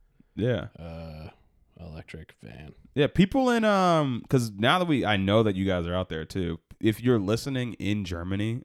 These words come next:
Speaker 1: I would love a message just about the cars that
Speaker 2: Anything.
Speaker 1: you see on the road. My cu-, my f-,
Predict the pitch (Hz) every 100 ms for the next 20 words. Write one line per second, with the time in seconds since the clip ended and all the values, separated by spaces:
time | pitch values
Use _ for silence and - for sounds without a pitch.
0 | - 95 117 95 101 98 95 92 - 90
1 | 82 92 - 85 87 85 - _ _ _
2 | _ _ _ _ _ _ _ _ _ _
3 | _ _ _ _ _ 95 101 104 117 120
4 | 113 110 98 110 - - 110 104 98 87
5 | 95 98 92 85 95 92 85 - 104 160
6 | 196 202 - 139 165 -